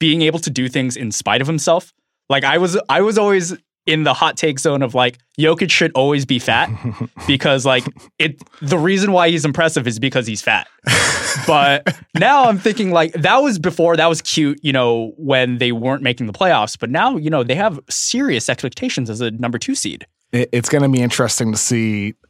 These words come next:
Speaker 2: how he responds in the postseason, how he, I mean, look, there's no doubt he's an, a regular season M V P candidate, but there's a difference in translating that to the postseason. And for me, that's what I'm most looking forward to this, with this Denver team.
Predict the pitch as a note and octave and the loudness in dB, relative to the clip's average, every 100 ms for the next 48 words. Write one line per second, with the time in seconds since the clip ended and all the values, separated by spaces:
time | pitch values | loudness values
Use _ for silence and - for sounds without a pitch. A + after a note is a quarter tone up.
0 | _ - - B2 B2 A2+ A2+ A2 - A2 | _ -8 -2 2 2 2 -2 -2 -2 -2
1 | A2 G#2+ G#2+ A#2+ G#2+ A#2 G#2+ G#2+ A#2 A#2+ | -2 -4 -4 -4 -2 -4 -4 -2 0 0
2 | A#2 A#2 A2+ G#2+ G#2+ C#3+ C#3+ D3 B2 - | -2 -2 -2 -2 -4 -2 0 0 0 -2
3 | C#3 C#3 D3+ C3 B2 B2 C3 B2 B2 A#2+ | 0 2 2 2 2 0 -2 -2 -2 -2
4 | B2+ B2 A#2+ - A2+ A2+ A#2 G#2+ G#2 A2+ | 0 0 0 -2 -2 -2 -4 -6 -6 -6
5 | - B2 G#2+ G#2 G#2+ A2+ - A2+ A2+ A#2 | -4 -2 -2 -4 -4 -6 -2 -2 -2 -2
6 | A#2+ - B2 A#2 G#2+ C3 A#2 B2+ A2+ A2 | -2 -2 -2 -2 -2 -2 -2 -2 -2 -2
7 | A2+ - - - A#2+ - G#2+ G#2 G#2+ A2+ | -4 -6 -6 -4 -2 -4 -6 -8 -6 -6
8 | A2 G#2+ - C#3+ D#3 C#3+ G#2+ - _ - | -6 -6 -4 0 2 2 0 -6 _ -2
9 | F#3 G3+ D3+ D#3 C#3+ D3 C3 A#2+ B2+ A#2+ | 0 2 2 2 2 -2 -2 -2 -2 -2
10 | A#2 G#2+ G#2 B2+ A#2 - A2+ G2+ - B2 | -6 -8 -8 -8 -6 -6 -6 -6 -6 -6
11 | G2+ | -6